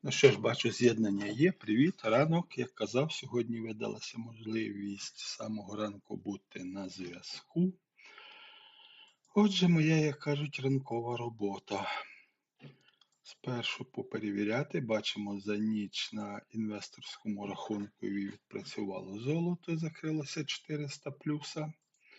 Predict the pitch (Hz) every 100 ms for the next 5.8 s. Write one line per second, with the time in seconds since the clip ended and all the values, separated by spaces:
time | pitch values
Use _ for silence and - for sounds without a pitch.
0 | - _ _ _ _ _ _ - 131 131
1 | 131 131 127 127 127 127 131 - - -
2 | _ _ _ _ _ _ _ - 143 135
3 | 135 135 135 135 - 135 - - 135 135
4 | - 135 139 139 147 143 151 - - -
5 | 123 127 123 120 120 - 127 117